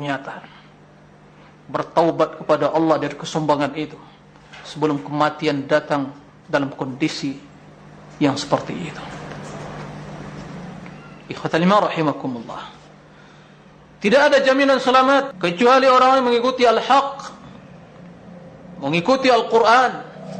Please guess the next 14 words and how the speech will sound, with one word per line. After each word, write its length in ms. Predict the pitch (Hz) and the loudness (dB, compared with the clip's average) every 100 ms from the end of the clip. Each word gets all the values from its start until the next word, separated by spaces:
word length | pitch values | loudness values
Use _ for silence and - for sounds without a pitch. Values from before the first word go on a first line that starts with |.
| - - - - - - - - - - - | -12 -12 -10 -12 -12 -14 -14 -16 -16 -6 -2
dan 120 | 202 | 2
mengamalkannya, 1080 | 220 226 233 247 240 269 285 240 - - - | 4 4 6 4 4 2 2 -2 -6 -14 -2
mengikuti 480 | 170 226 233 269 254 | 0 2 0 0 0
sunnah 640 | - 277 254 185 170 - | 0 0 0 0 -2 -4
Nabi 300 | 185 233 226 | 0 0 0
sallallahu 520 | 190 220 202 208 180 185 | 0 0 4 4 4 2
alaihi 200 | 180 180 | 0 -2
wasallam. 320 | 208 185 143 - - - - - - - - - - - - - - - - | -4 -4 -6 -10 -20 -20 -20 -20 -20 -20 -20 -20 -20 -20 -20 -20 -20 -16 -4
Karena 220 | 160 180 | 0 0
yang 40 | 175 | 2
diturunkan 420 | 196 269 233 208 | 2 2 2 2
oleh 220 | 185 180 | 2 2
Allah 580 | 196 202 185 - - - | 2 4 2 0 -12 -12
adalah 260 | 170 165 | -2 0